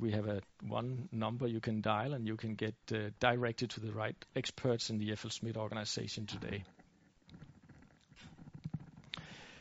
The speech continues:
Acquisitions, uh, the, the last, uh, uh, lever.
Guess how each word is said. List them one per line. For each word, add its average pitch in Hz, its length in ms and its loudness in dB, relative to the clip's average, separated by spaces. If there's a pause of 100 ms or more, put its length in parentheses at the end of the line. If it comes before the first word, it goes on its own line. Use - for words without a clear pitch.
(260)
Acquisitions, 175 920 10
uh, 135 540 10
the, 131 420 6
the 131 140 6
last, 139 380 6 (160)
uh, 143 40 8
uh, 127 420 6 (540)
lever. 131 680 8